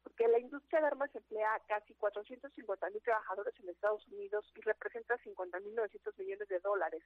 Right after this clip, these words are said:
¿Qué significa esto? Pues que es una industria que tiene muchísimo poder, que tiene además muchísima aceptación, eh, en la comunidad estadounidense,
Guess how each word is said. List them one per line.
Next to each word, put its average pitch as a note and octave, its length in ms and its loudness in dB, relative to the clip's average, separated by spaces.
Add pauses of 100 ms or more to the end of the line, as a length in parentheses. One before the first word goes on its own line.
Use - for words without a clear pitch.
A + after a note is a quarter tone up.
(520)
¿Qué D4 140 2
significa C#4 520 0
esto? C4 200 2
Pues - 160 -6
que B3+ 100 -10
es - 80 -16
una D4 160 -4
industria A#3+ 340 0
que B3+ 140 -2
tiene A#3 240 0
muchísimo B3+ 640 -8
poder, F3 440 0 (440)
que G#3 100 4
tiene B3 240 0
además A3+ 320 2
muchísima A#3 540 -6
aceptación, G3 800 0 (360)
eh, F3+ 440 2
en G3 260 -2
la F3 140 2
comunidad F#3+ 520 2
estadounidense, F3 920 -2